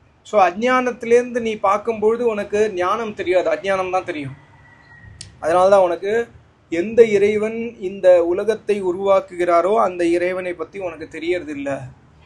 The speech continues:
So, இறைவன் வந்து கிளியரா சொல்றாரு, "அஜ்ஞானிகளால் என்னை அறிய முடியாது." அஜ்ஞானி என்ன சொல்லுவான்? என்னுடைய இறைவன் ஏழாவது ஆஸ்மானத்துல இருக்கான், உன் இறைவன் வந்து மலமூத்திரத்துல இருக்கான் அப்படின்னு அஜ்ஞானி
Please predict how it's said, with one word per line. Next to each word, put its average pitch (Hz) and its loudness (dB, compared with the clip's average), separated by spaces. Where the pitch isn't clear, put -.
So, 214 -2
இறைவன் 269 4
வந்து 247 -2
கிளியரா 240 2
சொல்றாரு, 202 0
"அஜ்ஞானிகளால் 214 2
என்னை 185 -2
அறிய 185 -2
முடியாது." 160 -2
அஜ்ஞானி 202 2
என்ன 226 4
சொல்லுவான்? 214 4
என்னுடைய 220 4
இறைவன் 226 0
ஏழாவது 214 6
ஆஸ்மானத்துல 202 2
இருக்கான், 180 -2
உன் 185 -2
இறைவன் 208 0
வந்து 233 -2
மலமூத்திரத்துல 202 -2
இருக்கான் 143 -8
அப்படின்னு 175 -4
அஜ்ஞானி 190 -4